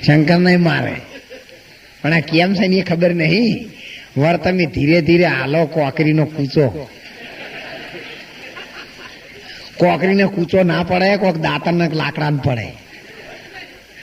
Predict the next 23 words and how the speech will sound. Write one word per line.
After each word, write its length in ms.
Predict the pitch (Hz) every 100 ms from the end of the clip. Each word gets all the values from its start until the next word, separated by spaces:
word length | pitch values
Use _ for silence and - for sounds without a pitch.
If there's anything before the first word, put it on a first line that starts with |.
| -
પણ 120 | 160
એમ 220 | 180 185 190
કહો 260 | 180 185
કે, 120 | 180
"વર 260 | 180 139 165
તમે 300 | 151 175 175
ધીરે 340 | 131 127 147
ધીરે 300 | 151 135 139
હાલો, 460 | 156 110 117 143 165
તમને 360 | 151 147 151 147
કોકરીને 760 | 151 131 123 143 139 139 139
ખૂંચે." 840 | 139 139 123 113 139 113 131 - - - - - - -
તમારા 280 | 151 156 156
લગ્ન 340 | 143 131 156
કરવાના 400 | 151 151 156 160
છે 160 | 147 185
ને, 100 | 180
પગમાં 320 | 143 147 156
કોકરી 360 | 151 135 156
ના 160 | 156 151
ખૂંચે 300 | 139 151 165
એવું 380 | 147 123 151 135
કહો. 500 | 147 170 170 180